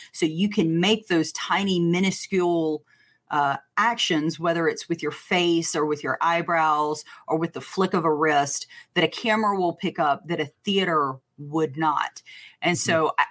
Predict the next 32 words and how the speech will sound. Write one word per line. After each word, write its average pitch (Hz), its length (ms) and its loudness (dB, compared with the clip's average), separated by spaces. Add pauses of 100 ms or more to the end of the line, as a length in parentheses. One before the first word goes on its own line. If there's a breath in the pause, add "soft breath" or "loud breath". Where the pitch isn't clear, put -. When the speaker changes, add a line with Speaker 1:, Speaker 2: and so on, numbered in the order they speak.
Speaker 1:
I 196 60 2
get 208 340 0
why 196 280 2
she's 196 280 -2
doing 180 300 -2
it. 190 140 -2
She's 170 240 -4
doing 190 260 2
it 180 140 -2
for - 100 -6
the 175 100 0
benefit 160 720 0
of 156 400 0
the 151 100 -2
live 147 440 2
crowd, 180 480 2 (420 loud breath)
but 190 80 2
it, 180 200 2
I, 170 200 2
I 202 100 4
get 202 280 2
why 196 180 2
people 175 720 0 (320)
who - 240 -2
typically 202 460 -2
watch 160 640 -2
via 156 280 -2
television 147 880 -2 (260)
think 196 220 2
it's - 220 -2
too - 240 -4
much. - 640 -2